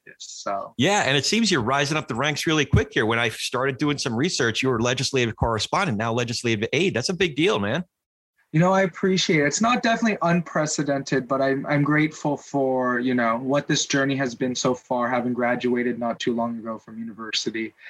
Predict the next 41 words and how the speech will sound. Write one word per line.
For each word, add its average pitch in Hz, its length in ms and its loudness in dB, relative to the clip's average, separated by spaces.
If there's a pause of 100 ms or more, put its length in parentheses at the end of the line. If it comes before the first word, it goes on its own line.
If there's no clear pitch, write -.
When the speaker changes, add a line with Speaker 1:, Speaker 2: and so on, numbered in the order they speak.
(320)
Speaker 1:
Yeah, 143 220 2
I'm 139 160 0
just 120 160 -4
enjoy-, 135 300 0
here 156 160 2
for 156 100 0
the 151 80 4
ride. 139 320 2 (140)
Enjoying 127 280 -2
it. 104 40 4
Speaker 2:
Awesome. 104 400 0 (520)
Well, 151 320 2
we 190 160 4
are 175 80 4
gonna 147 180 2
talk 139 200 0
a 131 60 -2
lot 120 180 2
about 107 240 0
your 101 140 -8
education 135 720 0
and 101 120 0
your 92 120 0
experience 123 840 0
and, 95 240 -2
and 98 180 -2
inter-, 151 380 0
like, 127 200 -2 (140)
so - 160 -2
many 147 140 0
different 117 260 -2
things 117 160 -2
that 110 100 -6
you 107 60 -4
did, 95 240 0
'cause - 160 -2
I 98 40 -2
find 113 260 -2
it 110 40 2
all 104 120 2
fascinating. 95 680 -2